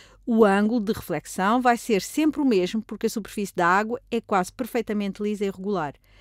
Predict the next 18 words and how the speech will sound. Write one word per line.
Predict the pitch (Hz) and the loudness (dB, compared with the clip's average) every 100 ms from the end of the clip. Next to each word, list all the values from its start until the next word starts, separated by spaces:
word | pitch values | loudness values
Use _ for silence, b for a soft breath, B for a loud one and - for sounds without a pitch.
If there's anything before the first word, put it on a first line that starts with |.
| b b b - | b b b 2
Nas | 262 320 | 4 6
árvores, | 269 190 151 160 - _ _ | 6 4 2 -8 -18 _ _
a | - | -8
reflexão | 208 220 190 220 208 | -6 -4 -4 -2 -4
é | |
difusa. | 208 220 - 165 170 - b b b b - | -4 -8 -8 -8 -10 -16 b b b b -4
E | 240 | -2
queria | 233 233 | 4 4
dizer | 185 196 233 | 4 2 2
uma | 220 214 | 2 2
coisa | 247 233 226 | 0 0 0
agora | 208 240 | 2 0
em | 240 | 0
relação | 208 196 185 - 226 247 - | -2 -4 -4 -4 -2 -2 -2
à | 196 | -4
reflexão | 180 - - 208 - | -4 -8 -8 -6 -4
nas | 220 208 175 | -4 -2 -2
árvores. | 151 147 - - | -4 -6 -16 -20